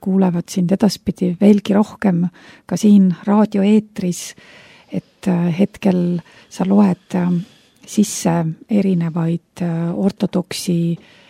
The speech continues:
elulugusid, vaimulikke elulugusid ja erinevaid, äh, vaimulikke tarkusi, et väga suure huviga ootame nende eetrisse minekut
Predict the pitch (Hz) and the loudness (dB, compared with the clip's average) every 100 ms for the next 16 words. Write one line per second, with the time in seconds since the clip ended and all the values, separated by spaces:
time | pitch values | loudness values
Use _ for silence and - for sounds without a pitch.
0 | _ - 208 220 196 180 196 180 185 170 | _ 0 6 6 6 2 0 0 -2 2
1 | 196 214 180 180 - 202 214 185 180 196 | 6 6 4 0 2 4 6 4 0 -2
2 | 180 185 - 185 180 185 196 175 175 180 | -2 -4 -2 0 2 2 2 0 0 0
3 | 175 _ - 185 170 208 190 175 - 185 | -2 _ -2 0 2 4 4 2 -4 -2
4 | 180 175 208 233 - - 180 - 175 175 | -2 0 0 0 -2 -6 -6 -2 -4 -4
5 | - - - - 185 196 190 175 190 196 | -8 -20 -20 -14 -4 -2 -2 -2 -2 -2
6 | 185 185 185 233 226 220 196 - 190 190 | -2 -2 -4 -4 0 2 2 0 -2 0
7 | 202 - 185 180 190 196 202 208 208 180 | 0 -2 -4 0 2 2 4 2 2 -6
8 | - - 175 233 190 _ - 180 - | -6 -4 2 4 2 _ -8 -8 -10